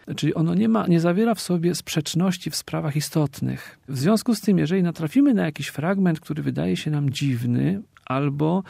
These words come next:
wydaje się nam, że, że jakąś sprawę porusza fragmentarycznie, warto, y, przypomnieć sobie, czy odnaleźć, co Pismo Święte w ogóle mówi na ten temat, żeby w-, znać ogólną, y, naukę Pisma Świętego w danym temacie i wtedy będzie nam łatwiej także ten fragment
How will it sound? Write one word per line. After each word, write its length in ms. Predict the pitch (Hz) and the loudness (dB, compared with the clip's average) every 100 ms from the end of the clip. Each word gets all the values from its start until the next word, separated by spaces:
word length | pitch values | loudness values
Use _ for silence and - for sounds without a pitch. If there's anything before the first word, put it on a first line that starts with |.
| - - - | -12 -12 -4
wydaje 460 | 143 139 151 170 | -2 0 0 0
się 180 | 156 165 | 0 0
nam, 240 | 156 156 | 0 0
że, 220 | 147 151 143 | 0 -2 -2
że 100 | 143 | -2
jakąś 260 | 147 143 | 0 -2
sprawę 340 | - 156 156 147 | -2 -4 -2 -2
porusza 380 | 135 147 135 | -2 -2 -4
fragmentarycznie, 880 | 127 135 139 135 131 131 131 - 208 - 135 | -4 -4 -2 -2 -4 -4 -6 -4 -6 -4 -2
warto, 840 | 123 165 160 151 - 165 208 247 - - - - | 0 2 0 -4 -6 -4 -2 -4 -8 -20 -20 -4
y, 100 | 147 | -2
przypomnieć 640 | 143 - 143 151 147 143 143 | 0 -2 0 2 4 2 0
sobie, 320 | - 165 208 | -4 -2 -2
czy 140 | - | -2
odnaleźć, 400 | 156 143 156 147 | -2 0 0 -2
co 260 | - - 220 | -6 -2 -2
Pismo 360 | - 214 202 180 | 0 -2 -2 -2
Święte 320 | - 185 175 | -2 0 2
w 100 | 202 | 2
ogóle 320 | 208 190 160 | 4 4 6
mówi 380 | 160 185 170 165 | 6 6 4 0
na 140 | 160 | 0
ten 220 | 147 160 | -2 -4
temat, 560 | 151 135 123 123 - _ 156 | -2 -2 -2 -6 -10 _ 0
żeby 300 | 147 160 156 | 2 2 0
w-, 300 | 180 180 143 | 0 -2 0
znać 300 | 165 208 - | 2 0 0
ogólną, 920 | 190 180 202 262 247 180 156 151 - 156 147 156 | 0 2 6 6 6 4 2 0 -2 -4 -2 -2
y, 40 | 151 | 0
naukę 420 | 151 - 175 160 | 0 -2 -2 -2
Pisma 320 | 170 - 151 | -4 -4 -6
Świętego 440 | - 147 160 156 | -4 -6 -4 -4
w 40 | 143 | -2
danym 260 | 147 147 | 0 0
temacie 440 | - 143 135 147 233 | -2 -2 -2 0 -2
i 60 | |
wtedy 240 | 196 214 208 | 0 2 4
będzie 220 | 196 185 | 4 4
nam 180 | 185 175 | 4 4
łatwiej 260 | 190 214 | 2 2
także 240 | 196 180 175 | 0 0 2
ten 220 | 226 233 | 4 4
fragment 580 | - 147 135 180 233 | 4 0 0 -2 -2